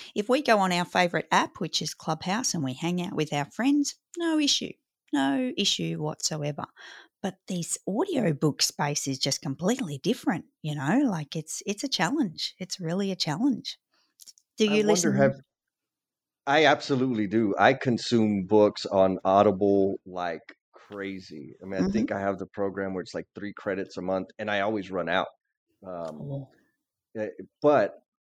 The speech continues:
Speaker 2: I am an auditory learner, which I wish I knew that back in, like, middle school and high school. Um,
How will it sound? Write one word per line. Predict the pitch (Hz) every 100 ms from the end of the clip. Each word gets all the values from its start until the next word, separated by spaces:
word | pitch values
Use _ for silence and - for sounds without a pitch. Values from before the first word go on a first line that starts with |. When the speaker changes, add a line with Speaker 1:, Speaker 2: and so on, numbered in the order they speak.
| _ _ _
Speaker 2:
I | 117 135
am | 131 120 110
an | 107
auditory | 101 104 101 - 101 95 85
learner, | 85 95 104 71 - _ _ _ _ _ _ _ _ -
which | 110 - - 107
I | 107
wish | 110 180 -
I | 147 117
knew | 123 143
that | 107 85 82 -
back | 95 95 104
in, | 92
like, | 87 82 -
middle | 101 92
school | 90 - 95 90 87
and | 87
high | 95 98
school. | - - 80 71 - _ _ _ _ 90
Um, | 87 82 78 60